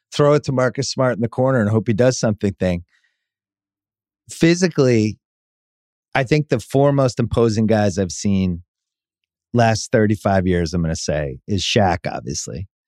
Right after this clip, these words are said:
David Robinson, underrated, seven-foot-one, chiseled, just, like, a complete specimen, ridiculous. You just saw him, you're like, "Oh my God, we have to play that guy." Two thousand eighteen LeBron and, uh, Embiid.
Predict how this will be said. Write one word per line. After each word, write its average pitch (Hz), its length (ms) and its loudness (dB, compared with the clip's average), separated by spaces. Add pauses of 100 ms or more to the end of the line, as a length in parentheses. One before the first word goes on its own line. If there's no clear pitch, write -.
(540)
David 165 320 2
Robinson, 151 600 0
underrated, 123 640 2
seven-foot-one, 117 720 0
chiseled, 113 540 0
just, - 280 -2
like, 107 260 -2
a 113 80 -4
complete 113 400 2
specimen, 104 640 2
ridiculous. 101 720 2
You 104 100 -2
just 104 200 -4
saw 107 200 0
him, 107 100 0
you're 101 100 0
like, 95 120 -2
"Oh 110 60 0
my 95 120 0
God, 98 280 0
we 101 80 0
have 92 100 -2
to - 80 -20
play 92 160 2
that 101 160 2
guy." 107 240 2 (680)
Two 156 160 4
thousand 143 360 2
eighteen 123 300 0
LeBron 101 500 0 (1000)
and, 110 300 4
uh, 98 320 2
Embiid. 98 420 0